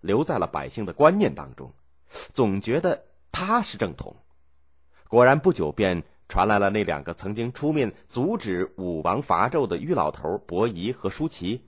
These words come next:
在首阳山上饿死的消息。饿死两个虞老头本没有什么大不了的，但是在民间却被传得沸沸扬扬。人们说，这两个人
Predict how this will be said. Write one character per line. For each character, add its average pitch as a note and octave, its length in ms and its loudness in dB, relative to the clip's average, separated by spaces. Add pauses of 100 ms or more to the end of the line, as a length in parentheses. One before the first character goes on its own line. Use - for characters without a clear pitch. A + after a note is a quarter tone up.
在 F2+ 180 -2
首 D2 280 -8
阳 F2 180 -6
山 G#2+ 180 0
上 G#2+ 200 -2
饿 F3+ 100 4
死 - 160 -6
的 C#2+ 60 -14
消 - 180 -14
息。 - 180 -20 (1200)
饿 D#3+ 120 10
死 D3+ 140 6
两 G#2+ 160 6
个 A2+ 80 2
虞 C3+ 100 -2
老 E2+ 160 4
头 A2 260 2 (380)
本 F#2+ 100 0
没 F2+ 200 -2
有 D3 80 2
什 D#2+ 100 -4
么 D#2 60 -6
大 F2+ 160 -4
不 - 80 -14
了 C2+ 180 -14
的， - 100 -18 (600)
但 F3 160 6
是 D3 80 -6
在 D3 100 6
民 A2+ 300 0
间 B2 380 2
却 G#2+ 160 -2
被 E2 100 -4
传 C#2+ 300 -14
得 - 160 -18
沸 A2 160 -2
沸 F#2+ 160 -10
扬 - 240 -16
扬。 - 120 -20 (1600)
人 F#2+ 100 0
们 F#2+ 80 2
说， F#2 340 0 (160)
这 A#3 200 6
两 D2+ 200 4
个 D#2+ 80 -12
人 C#2+ 240 -10